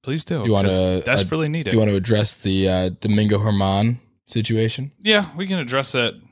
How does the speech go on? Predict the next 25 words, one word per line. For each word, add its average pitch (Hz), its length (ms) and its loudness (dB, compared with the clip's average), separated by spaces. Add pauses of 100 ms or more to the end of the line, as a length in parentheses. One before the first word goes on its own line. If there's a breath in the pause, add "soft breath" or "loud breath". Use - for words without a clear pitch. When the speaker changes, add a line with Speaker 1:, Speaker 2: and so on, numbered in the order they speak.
(320)
Speaker 1:
briefly. 120 520 -12
He's 123 200 -10
been 147 180 -4
very 131 220 -2
good. 143 200 -14 (520)
Speaker 2:
Well, 196 160 6
I 190 60 6
know. 185 100 6
I 127 80 4
just 131 160 0
wanted 139 140 6
to 123 40 6
bring 123 160 4
it 120 80 6
up 123 140 4
because 104 240 0
be-, 107 240 -2 (160)
previously 104 840 2 (440)
we 107 640 2 (160)
haven't 101 640 0 (720)
had 98 520 0 (100)
any 98 500 0
faith 104 480 0
in 107 120 0
Domingo, 107 460 2